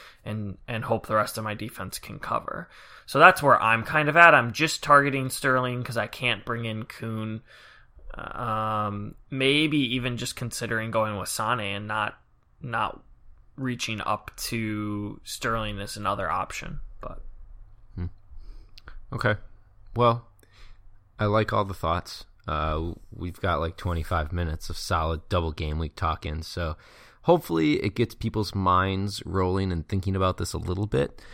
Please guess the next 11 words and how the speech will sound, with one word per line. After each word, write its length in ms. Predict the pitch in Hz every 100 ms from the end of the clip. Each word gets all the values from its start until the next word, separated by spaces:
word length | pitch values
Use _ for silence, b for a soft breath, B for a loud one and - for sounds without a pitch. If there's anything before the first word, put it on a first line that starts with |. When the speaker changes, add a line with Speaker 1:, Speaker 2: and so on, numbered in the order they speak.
| B B
Speaker 2:
Um, 560 | - 85 85 85 82 85 - - _ - _ _ _ _ _ _ _ -
you 60 | 104
know, 120 | 95
just 200 | 87 95
keep 180 | - 98
in 120 | 110
mind 380 | 92 90 90 87
that 120 | 87
you've 220 | 87 82
got 500 | - 85 82 80 -
these 380 | 90 85 80 -